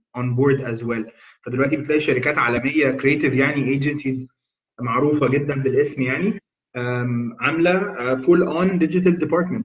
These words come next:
بدأ يعمل content و content strategies، وبيفكر بقى دلوقتي التوب لاين ايديا دي هترجمها للديجيتال ازاي. ومن الناحية التانية الميديا ايجنسيز كلها بلا استثناء بقت عندها a huge digital department.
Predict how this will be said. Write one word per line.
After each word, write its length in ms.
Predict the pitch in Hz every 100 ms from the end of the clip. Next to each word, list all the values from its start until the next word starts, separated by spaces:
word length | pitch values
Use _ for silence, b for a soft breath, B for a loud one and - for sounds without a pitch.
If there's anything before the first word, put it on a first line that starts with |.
| -
بدأ 200 | 135 156
يعمل 340 | 131 151 165 151
content 560 | 156 160 156 151 147
و 160 | 127 123
content 380 | 131 139 143 139
strategies، 680 | - 151 151 147 151 147 135
وبيفكر 680 | 120 120 120 120 147 - 135
بقى 180 | 147 143
دلوقتي 440 | 135 147 - - b b _ 110
التوب 240 | 117 151 151
لاين 200 | 156 147
ايديا 340 | 135 127 139 147
دي 120 | 151
هترجمها 640 | 143 127 117 131 151 147
للديجيتال 400 | 120 131 139 135
ازاي. 460 | 120 117 123 226 - _ _ _ _
ومن 220 | 120 131 151
الناحية 320 | 156 180 185
التانية 400 | - 165 175 165
الميديا 380 | 147 165 165 139
ايجنسيز 540 | 135 151 165 160 180
كلها 540 | 139 139 139 151 147
بلا 160 | 156 156
استثناء 560 | 156 139 131 131 156 175
بقت 240 | 127 131
عندها 560 | 120 127 151 147 135 131
a 20 |
huge 320 | 151 180 139 131
digital 340 | 143 - 151
department. 520 | 131 123 120 123 151